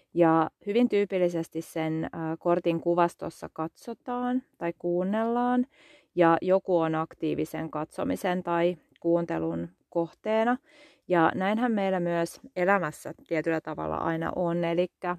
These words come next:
aina joku katsoo meitä tai kuuntelee meitä – tai me katsomme jotain toista tai kuuntelemme jotain toista. Ja nämä kaikki ovat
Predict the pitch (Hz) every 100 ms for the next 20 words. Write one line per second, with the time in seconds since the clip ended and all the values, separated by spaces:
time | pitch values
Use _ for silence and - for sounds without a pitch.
0 | 190 180 175 175 180 180 180 - 180 -
1 | - 170 175 180 180 190 233 - - 175
2 | - 185 180 170 165 165 170 196 202 202
3 | 170 - _ _ - 160 160 160 160 160
4 | - - 170 170 190 - _ 160 165 117
5 | 113 185 - 170 175 - 208 - _ -
6 | 165 165 175 202 202 208 208 214 _ -
7 | 185 190 196 190 190 190 196 220 - 240
8 | _ _ _ _ _ _ _ _ _ _
9 | _ _ _ _ _ - - - - -
10 | 196 202 208 - 214 254 - 185 165